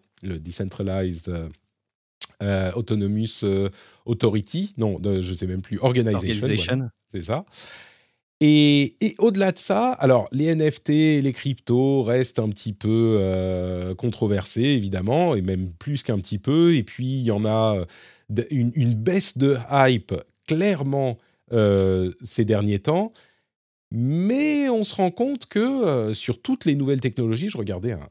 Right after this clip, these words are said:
Speaker 1: un formidable petit documentaire sur les drones, euh, et dans lequel ils évoquaient, euh, le cycle de la hype, qui est au départ énorme, qui monte très très haut,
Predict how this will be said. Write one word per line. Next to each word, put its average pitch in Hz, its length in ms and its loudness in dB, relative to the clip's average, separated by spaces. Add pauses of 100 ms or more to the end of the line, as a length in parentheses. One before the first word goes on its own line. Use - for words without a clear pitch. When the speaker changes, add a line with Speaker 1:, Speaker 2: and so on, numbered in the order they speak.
Speaker 1:
un 85 60 -14
formidable 131 920 0
petit 110 260 -4
documentaire 113 580 -2
sur 104 220 -4
les 95 140 -2
drones, 104 500 4 (500)
euh, 107 280 4
et 110 180 2
dans 104 160 0
lequel 101 340 0
ils 101 220 -2
évoquaient, 101 400 -2 (240)
euh, 98 420 0
le 101 300 0
cycle 135 480 -2
de 113 80 2
la 104 240 2
hype, 127 340 0 (420)
qui 160 320 2
est 143 40 4
au 127 120 0
départ 120 560 0
énorme, 131 640 2 (240)
qui - 180 -4
monte 147 380 0
très 254 180 -2
très 151 240 0
haut, 190 320 2